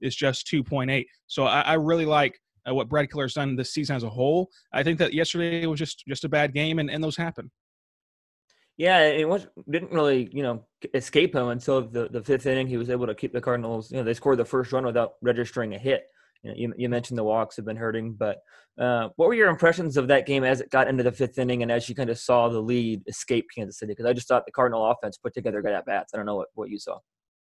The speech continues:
Speaker 1: Yeah, I think that the Cardinals offense just did exactly what they had to do, and Kansas City's offense did, and, and, and <laughs> that's kind of
Speaker 2: Yeah.
Speaker 1: the easiest way to put it. And, and then once, you know, as a Royals fan, once you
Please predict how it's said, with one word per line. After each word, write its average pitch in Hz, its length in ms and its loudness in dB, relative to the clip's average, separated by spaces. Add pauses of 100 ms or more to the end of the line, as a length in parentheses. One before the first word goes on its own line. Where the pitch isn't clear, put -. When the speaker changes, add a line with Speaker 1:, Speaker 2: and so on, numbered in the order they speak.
(300)
Speaker 1:
Yeah, 202 200 2
I 165 60 4
think 185 180 0
that 175 140 -2
the 156 80 -4
Cardinals 170 320 0
offense 156 300 -2
just 143 160 -8
did 151 100 -2
exactly 143 460 0
what 143 140 0
they 151 140 -4
had 139 140 0
to 135 80 -2
do, 135 220 -2
and 165 120 -4
Kansas 135 280 -4
City's 139 240 -4
offense 143 360 -2
did, 156 280 2
and, 147 180 -4
and, 135 580 -4
and 156 120 0
<laughs> - 20 -4
that's 160 240 0
kind 165 220 0
of 143 120 -2 (280)
Speaker 2:
Yeah. 135 80 -4
Speaker 1:
the 147 80 4
easiest 175 440 2
way 180 80 2
to 160 80 4
put 180 220 2
it. 196 160 2
And, 147 180 -2
and 151 200 2
then 165 200 2
once, 135 240 0 (140)
you 151 80 -4
know, 165 80 4
as 143 80 2
a 143 60 0
Royals 185 260 0
fan, 147 260 -2
once 139 160 -4
you 139 140 0